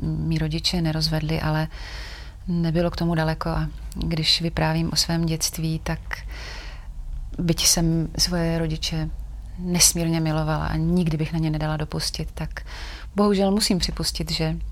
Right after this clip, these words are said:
to nebylo vždycky idylické a že jsem,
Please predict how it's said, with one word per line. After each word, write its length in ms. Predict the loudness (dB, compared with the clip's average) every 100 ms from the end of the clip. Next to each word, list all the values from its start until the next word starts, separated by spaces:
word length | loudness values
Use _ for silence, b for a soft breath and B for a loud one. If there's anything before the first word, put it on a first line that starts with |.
| -8 -10 -10 -2
to 100 | 2
nebylo 280 | 2 2 2
vždycky 300 | 0 -2 -2
idylické 680 | -2 -2 -2 -2 -2 -2 -4
a 160 | -4 -2
že 140 | -2
jsem, 360 | -2 0 -2